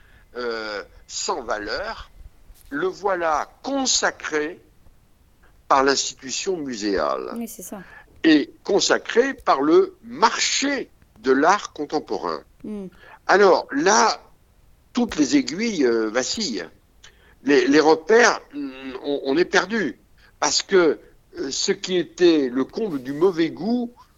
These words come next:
Speaker 1: est intégré dans le monde de l'art. Et ce qui n'avait pas de valeur, qui était cheap, devient le plus cher du monde.
Speaker 2: Hmm.
Speaker 1: Les repères, on, on, vous voyez pourquoi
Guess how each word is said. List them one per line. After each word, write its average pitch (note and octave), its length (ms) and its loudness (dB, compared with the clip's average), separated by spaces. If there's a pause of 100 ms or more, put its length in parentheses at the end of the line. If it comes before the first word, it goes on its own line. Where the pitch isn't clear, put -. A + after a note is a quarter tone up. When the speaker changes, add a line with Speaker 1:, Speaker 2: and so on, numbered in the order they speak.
(840)
Speaker 1:
est D#3 400 2 (100)
intégré F#3 760 2
dans C#3+ 180 -4
le C#3 140 -2
monde D3 320 -4
de A#2 120 -2
l'art. G2+ 640 -2 (840)
Et D3+ 300 6
ce - 160 -4
qui F#3 220 -4
n'avait C#3+ 240 2
pas C3+ 180 4
de A#2+ 120 0
valeur, G#2+ 680 -2
qui B2+ 100 -8
était G#2 300 -8
cheap, - 460 -6 (500)
devient B2+ 400 2
le C3+ 120 2
plus - 180 -10
cher - 280 -4
du C3 140 -8
monde. B2 540 0 (180)
Speaker 2:
Hmm. A3 180 -8 (920)
Speaker 1:
Les A#2 160 6
repères, A#2 520 4 (300)
on, A#2+ 140 -4
on, - 40 -8 (200)
vous - 580 -20
voyez C3 320 4
pourquoi F#3 640 2